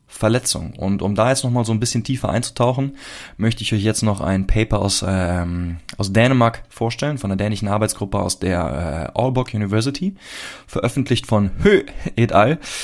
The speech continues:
in zwanzig einundzwanzig im, äh, British Journal of Sports Medicine. Ich hoffe, ich habe den Namen an dieser Stelle richtig ausgesprochen. Ich habe mir extra nochmal, äh, eine Info geholt aus inneren Kreisen.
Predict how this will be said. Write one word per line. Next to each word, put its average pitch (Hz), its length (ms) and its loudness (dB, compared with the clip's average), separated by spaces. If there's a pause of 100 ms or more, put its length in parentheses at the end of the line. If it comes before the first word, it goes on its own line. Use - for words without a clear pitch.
(160)
in 110 100 2
zwanzig 107 400 4
einundzwanzig 104 560 2
im, 98 260 2
äh, 92 240 2
British 101 280 -2
Journal 98 260 0
of 87 100 -2
Sports - 560 -2
Medicine. 98 560 0
Ich - 140 -6
hoffe, 95 200 -2
ich 92 100 -4
habe 95 100 -2
den 92 140 -2
Namen 92 260 0
an 90 80 0
dieser 92 180 0
Stelle 92 320 -4
richtig 95 500 -6 (440)
ausgesprochen. - 840 -4
Ich - 120 -8
habe 110 100 -4
mir 95 100 -2
extra - 240 -4
nochmal, 87 800 -4
äh, - 440 -18
eine 95 160 2
Info 107 300 4
geholt 90 460 -2
aus - 160 -4
inneren 92 280 -6
Kreisen. 85 480 -6